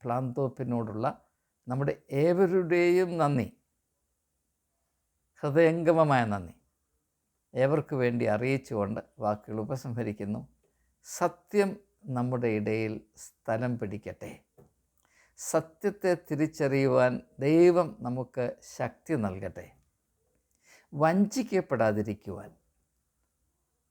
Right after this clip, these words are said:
ജനം നിലപാടുകൾ,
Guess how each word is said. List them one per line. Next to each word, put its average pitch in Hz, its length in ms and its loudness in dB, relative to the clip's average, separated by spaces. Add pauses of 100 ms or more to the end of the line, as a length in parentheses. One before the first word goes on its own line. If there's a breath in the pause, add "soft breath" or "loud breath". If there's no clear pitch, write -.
(300)
ജനം 131 440 2 (800)
നിലപാടുകൾ, 139 840 6